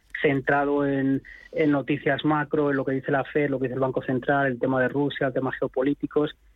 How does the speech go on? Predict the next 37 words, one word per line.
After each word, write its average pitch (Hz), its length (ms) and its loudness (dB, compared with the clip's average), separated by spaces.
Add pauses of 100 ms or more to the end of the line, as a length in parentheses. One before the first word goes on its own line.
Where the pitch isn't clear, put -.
(140)
y 160 80 0
la 143 100 4
verdad 131 220 0
es - 40 -8
que, 135 220 0
pues, 127 200 -6 (280)
vemos 147 420 0
que 151 100 0
este, 156 260 -2
el, 151 120 0
el 151 160 -2
mercado 147 360 2
que 143 60 -6
está 143 120 -6
haciendo 156 220 0
es 135 80 -10
digiriendo, 156 580 0
pues, 147 180 -4
un 143 120 -2
cambio 147 280 0
de 143 100 2
ritmo 139 300 -2
quizás 147 360 -4 (480)
hacia 131 240 0
un 135 80 2
entorno 135 380 0
más 131 220 0
normalizado 131 560 0
en 131 60 0
lo 120 100 0
que 117 420 0
se 120 60 -6
refiere 113 320 -2
a 117 40 -2
tipos 117 260 -2
de 113 60 -2
interés 151 460 0